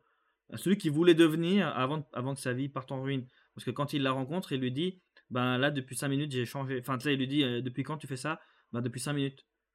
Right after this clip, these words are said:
En fait, il y a cinq minutes, euh, et depuis qu'il l'a rencontrée, qu'elle a parlé, qu'elle lui a dit justement certaines phrases qui l'ont marqué,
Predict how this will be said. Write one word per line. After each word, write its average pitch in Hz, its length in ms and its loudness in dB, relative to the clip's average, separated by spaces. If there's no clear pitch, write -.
En 117 40 -12
fait, 127 180 -6
il 120 100 -10
y 127 60 2
a 123 40 2
cinq 139 140 -2
minutes, 143 380 0
euh, 120 720 2
et - 20 0
depuis 127 240 -4
qu'il 151 140 0
l'a 139 100 4
rencontrée, 139 260 -2
qu'elle 123 120 0
a 117 80 0
parlé, 135 320 2
qu'elle 139 140 0
lui 117 80 0
a 117 60 -2
dit 127 160 -2
justement 127 420 -6
certaines 123 280 -6
phrases 131 260 -4
qui 117 100 -8
l'ont 113 100 -2
marqué, 160 440 -2